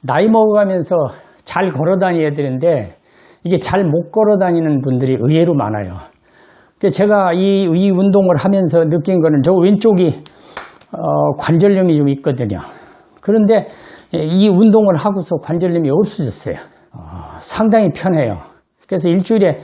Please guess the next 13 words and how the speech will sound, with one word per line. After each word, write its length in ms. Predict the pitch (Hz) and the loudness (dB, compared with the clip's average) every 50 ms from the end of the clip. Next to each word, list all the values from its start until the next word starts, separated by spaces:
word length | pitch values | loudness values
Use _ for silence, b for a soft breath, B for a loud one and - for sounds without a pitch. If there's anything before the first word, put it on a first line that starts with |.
| - - | -14 -16
한 240 | - - - 226 226 | -6 -2 0 0 2
번 140 | 240 226 | 2 2
정도 240 | 208 220 202 180 175 | 2 0 0 -2 -4
산에 260 | 147 - - 208 208 | -6 -4 -4 -4 -2
가시고 540 | 156 139 143 135 - 175 151 139 104 80 73 - b b b b b b b b b b | -2 -2 -4 -4 -4 -4 -4 -4 -4 -4 -8 -14 b b b b b b b b b b
그리고 260 | _ - 180 175 175 147 | _ -4 -2 0 0 -2
집에 300 | - - 202 165 202 190 | -2 -2 0 2 2 2
있을 340 | 190 151 - - 214 180 147 - | 2 0 -2 -2 -4 -4 -4 -4
때는, 320 | 175 165 165 175 180 170 156 B B B B B B B B _ _ _ _ _ _ _ _ _ _ _ - | -4 -2 -2 -2 -2 -4 -6 B B B B B B B B _ _ _ _ _ _ _ _ _ _ _ -6
어, 140 | 143 139 139 | -4 -2 -2
이 160 | 139 147 160 | 0 0 0
운동을 440 | 156 156 175 165 156 160 147 143 127 | 0 0 0 0 0 0 0 0 -2
하면은, 520 | - 156 160 160 139 127 127 139 151 151 | -2 -2 -2 -2 -2 -2 -2 -4 -4 -6